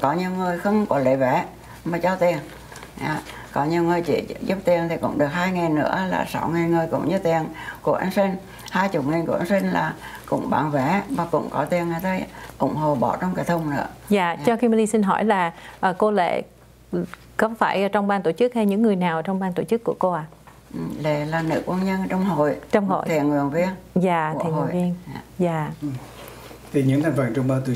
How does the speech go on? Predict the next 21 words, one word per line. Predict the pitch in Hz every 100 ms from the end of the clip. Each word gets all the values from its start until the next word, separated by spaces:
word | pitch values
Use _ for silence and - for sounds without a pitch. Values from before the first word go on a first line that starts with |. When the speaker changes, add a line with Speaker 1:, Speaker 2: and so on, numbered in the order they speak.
| -
Speaker 3:
chức | 156 156
thì | 131
gồm | 120 117
có | 127 131
chị | 120
Cả, | - 110 120
đây | 135 123
là, | 120 110
đây | 127
là | 123 113
chị | 123 117
đứng | 131
đầu | 123 110
rồi, | 104 104 104 -
thì | 110 110
là | 113 117 113 - - - - -
Ninh | 135
trưởng | 131 117 127
Nguyễn | 120
Văn | 131
Đức, | 135